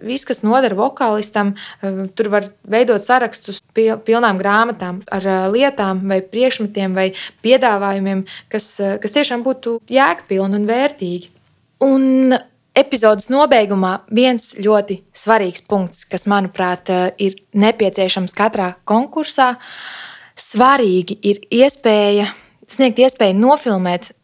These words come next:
un ierakstīt audio cēliņu katram dalībniekam, lai pēc tam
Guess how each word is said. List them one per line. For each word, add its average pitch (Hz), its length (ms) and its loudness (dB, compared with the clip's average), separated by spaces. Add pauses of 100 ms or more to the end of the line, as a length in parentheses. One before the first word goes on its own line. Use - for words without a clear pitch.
(120)
un 202 120 0
ierakstīt 240 560 0
audio 202 400 2
cēliņu 214 560 2 (280)
katram 247 400 2
dalībniekam, 180 680 0 (280)
lai 214 120 4
pēc 214 260 0
tam 262 240 4